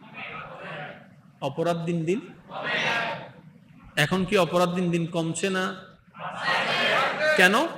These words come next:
আমার যে কোনো ভাই বলবে, "আসলে আইন আছে, আইনের প্রয়োগ নাই।" এই কথাই তো বলবেন। আমি দেশের আইনের প্রতি সর্বোচ্চ শ্রদ্ধা রেখে কথাটা বলছি।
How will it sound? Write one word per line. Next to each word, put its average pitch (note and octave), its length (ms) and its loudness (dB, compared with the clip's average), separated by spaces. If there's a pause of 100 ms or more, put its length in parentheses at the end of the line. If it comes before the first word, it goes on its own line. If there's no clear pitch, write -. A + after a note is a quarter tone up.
(120)
আমার E3+ 260 2
যে D#3+ 140 4
কোনো E3+ 200 -2
ভাই D#3 200 2
বলবে, D#3+ 380 0 (280)
"আসলে E3+ 340 0 (120)
আইন C#3 280 2
আছে, C3 520 -2
আইনের C3+ 480 -2
প্রয়োগ D3 360 2
নাই।" B2+ 200 -2 (1120)
এই D#3 140 6
কথাই E3+ 240 8
তো A3 140 6
বলবেন। G#3 420 4 (1200)
আমি F3+ 180 2
দেশের E3+ 360 6
আইনের F3 280 6
প্রতি F#3 280 0
সর্বোচ্চ F3+ 500 2
শ্রদ্ধা E3 460 4
রেখে D#3+ 260 4
কথাটা C#3+ 300 4
বলছি। B2+ 360 0